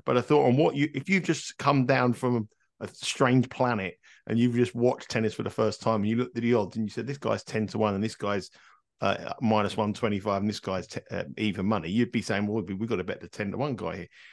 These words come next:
He has impressed, and he's getting better and better and better as the tournament goes on.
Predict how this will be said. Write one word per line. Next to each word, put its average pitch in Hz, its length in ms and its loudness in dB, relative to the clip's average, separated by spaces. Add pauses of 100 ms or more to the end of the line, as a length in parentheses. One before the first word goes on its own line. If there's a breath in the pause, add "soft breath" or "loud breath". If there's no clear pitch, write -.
(120 loud breath)
He 160 120 0
has 190 240 2
impressed, 175 680 0
and 131 120 -2
he's 151 140 -4
getting 147 300 -2
better 147 360 -2
and 123 100 2
better 135 260 0
and 113 100 0
better 139 220 -4
as 101 100 -10
the - 80 -18
tournament 107 440 0
goes 104 280 0
on. 120 180 4